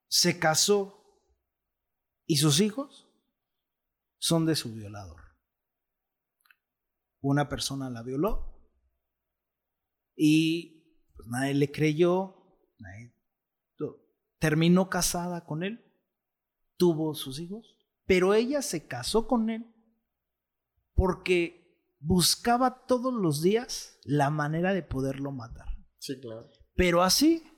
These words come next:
Speaker 1: se le fueron cuarenta años de matrimonio con él.
Speaker 2: Y de su vida.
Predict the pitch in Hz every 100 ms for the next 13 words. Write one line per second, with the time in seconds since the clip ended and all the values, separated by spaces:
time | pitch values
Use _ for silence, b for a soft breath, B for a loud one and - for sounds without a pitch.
0 | _ _ _ _ _ _ - - 165 170
1 | 156 202 202 208 190 - 170 175 196 214
2 | - 202 - - 160 160 165 151 147 _
3 | _ _ _ _ _ _ _ _ _ _
4 | _ _ 131 127 120 117 120 113 113 110
5 | - - _ _ _ _ _ - 131 113
6 | 107 135 127 95